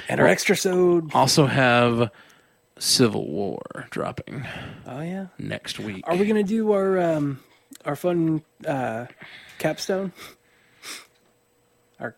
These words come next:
Speaker 1: capstone?
Speaker 2: Oh, yes. We actually plan to have episodes drop between now and then. Uh, and they're just gonna be our previous episodes that have run before. They're just re-, they're re-, rerun, uh, reviews.
Speaker 1: Recaps.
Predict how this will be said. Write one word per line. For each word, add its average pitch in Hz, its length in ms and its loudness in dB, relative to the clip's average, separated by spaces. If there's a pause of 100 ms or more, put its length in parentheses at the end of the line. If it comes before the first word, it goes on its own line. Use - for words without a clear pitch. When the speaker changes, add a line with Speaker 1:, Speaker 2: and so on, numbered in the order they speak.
(120)
Speaker 1:
capstone? - 720 -6
Speaker 2:
Oh, 196 100 10
yes. 180 340 6
We 147 120 2
actually 156 320 2
plan 156 440 2
to 127 160 0
have 117 540 -2 (400)
episodes 123 460 0
drop 123 300 0
between 131 340 -2
now 107 200 -4
and 107 140 -8
then. 107 320 -6 (380)
Uh, 113 280 2 (100)
and 156 100 0
they're 156 80 4
just 165 160 0
gonna 170 120 4
be 151 80 8
our 139 80 6
previous 135 340 2
episodes 123 460 0
that 123 140 0
have 120 340 -2
run 127 240 2
before. 110 440 -4
They're 113 120 -2
just 120 160 -6
re-, 123 280 -2
they're 170 140 4
re-, 170 380 2
rerun, 156 580 4 (120)
uh, 113 380 0 (840)
reviews. 135 1000 -2
Speaker 1:
Recaps. 156 880 -2